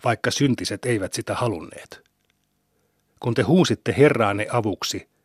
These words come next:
hän vastasi teille, "Minä autan teitä tuhannella enkelillä, jotka ovat teidän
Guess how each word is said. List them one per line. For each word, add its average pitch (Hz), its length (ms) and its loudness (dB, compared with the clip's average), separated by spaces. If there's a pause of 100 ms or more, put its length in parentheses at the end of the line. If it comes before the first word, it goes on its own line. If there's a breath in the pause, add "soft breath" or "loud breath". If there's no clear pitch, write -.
(180)
hän 123 220 2
vastasi 120 460 -2
teille, 87 460 -6 (680 loud breath)
"Minä 151 320 6
autan 135 440 4
teitä 113 300 0
tuhannella 110 720 0
enkelillä, 101 680 0 (240 loud breath)
jotka 123 280 -2
ovat 113 380 2 (100)
teidän 98 280 -4